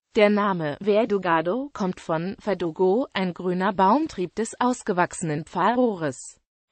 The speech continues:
mit dem die flexibleren Jungtriebe dieser Pflanze bezeichnet werden. Der Ursprung liegt in Spanien. Um vierzehnhundertsiebzig wurde der sogenannte Verdugado als Teil unter der Oberbekleidung getragen wurde.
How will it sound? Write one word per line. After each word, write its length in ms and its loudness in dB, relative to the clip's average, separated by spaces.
mit 220 2
dem 180 4
die 100 -4
flexibleren 840 -2
Jungtriebe 720 -2
dieser 320 -2
Pflanze 540 -6
bezeichnet 680 -6
werden. 420 -2
Der 200 0
Ursprung 480 0
liegt 320 -4
in 120 0
Spanien. 640 0
Um 180 -2
vierzehnhundertsiebzig 1200 -4
wurde 200 2
der 160 2
sogenannte 720 0
Verdugado 800 2
als 260 -2
Teil 400 2
unter 300 0
der 180 -2
Oberbekleidung 840 -2
getragen 540 -4
wurde. 420 -2